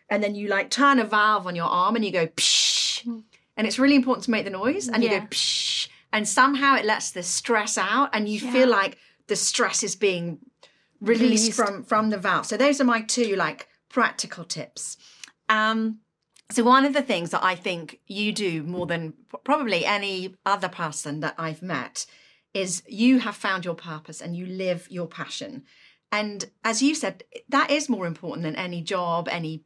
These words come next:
Speaker 1: paycheck, or any job title. Yes, of course, it's important to be financially solvent,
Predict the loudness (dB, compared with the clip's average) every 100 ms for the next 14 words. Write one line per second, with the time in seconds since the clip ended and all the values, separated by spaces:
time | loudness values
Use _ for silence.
0 | -8 -4 -2 -2 0 -2 -2 -2 -2 -4
1 | -6 -6 -6 -8 -8 -8 -8 -8 -12 -20
2 | _ _ _ _ -6 0 0 0 -6 -6
3 | -10 -10 -10 -12 -12 -12 -12 -12 -12 -10
4 | -8 -8 -8 -10 -10 -8 -6 -6 -6 -8
5 | -8